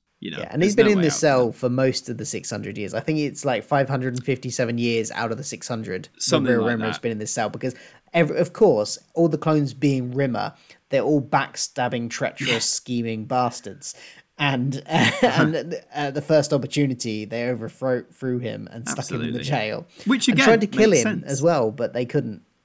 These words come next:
Speaker 1: Yeah. Well, it plays into, quite nicely, actually, into earlier in the episode when obviously Rimmer takes the escape pod, how he <laughs> basically backstabbed his teammates when he could have, he could have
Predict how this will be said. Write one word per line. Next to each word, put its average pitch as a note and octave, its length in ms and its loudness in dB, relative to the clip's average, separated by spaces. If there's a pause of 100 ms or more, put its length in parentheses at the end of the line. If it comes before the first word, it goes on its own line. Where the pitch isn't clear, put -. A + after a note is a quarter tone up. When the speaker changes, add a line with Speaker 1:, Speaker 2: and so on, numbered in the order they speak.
(120)
Speaker 1:
Yeah. D3 320 -2 (140)
Well, A#3+ 120 2
it B3 120 -4
plays D4+ 320 6
into, A#3 340 2 (240)
quite A3+ 240 2
nicely, F#3 380 2
actually, C3 320 0
into B2 400 -2
earlier C3+ 300 4
in C3 100 2
the B2 80 2
episode B2 420 -2
when A2 200 -2
obviously A2+ 320 0
Rimmer A#2 260 0
takes B2+ 320 -2
the A#2+ 140 2
escape D#3+ 360 0
pod, D#2+ 260 -12
how B2+ 120 -2
he D3 80 0
<laughs> D3 120 -4
basically C#3+ 380 2
backstabbed A#2+ 600 -2
his G#2+ 260 -4 (460)
teammates A#2+ 580 4
when B2 140 0
he A#2 80 2
could F3+ 220 4
have, A#2+ 340 0
he F#3+ 100 0
could D#4 200 4
have D#3 260 0